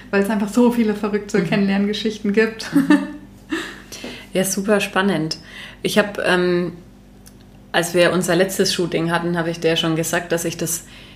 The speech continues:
Speaker 2: total faszinierend finde, dass du, also zum einen einfach ganz tolle Bilder machst,
Speaker 1: <laughs> Dankeschön.
Speaker 2: ähm, aber zum anderen auch so als Mensch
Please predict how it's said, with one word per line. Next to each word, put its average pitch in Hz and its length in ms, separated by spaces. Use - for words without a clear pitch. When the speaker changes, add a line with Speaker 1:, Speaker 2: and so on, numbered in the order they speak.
Speaker 2:
total 185 460
faszinierend 190 840
finde, 160 400
dass 170 280
du, 170 380
also 160 180
zum - 220
einen 156 300
einfach 156 340
ganz 151 240
tolle 147 220
Bilder 151 280
machst, 208 360
Speaker 1:
<laughs> 262 260
Dankeschön. 202 580
Speaker 2:
ähm, 196 200
aber 185 440
zum 196 200
anderen 202 560
auch 196 380
so 196 220
als 185 300
Mensch 226 400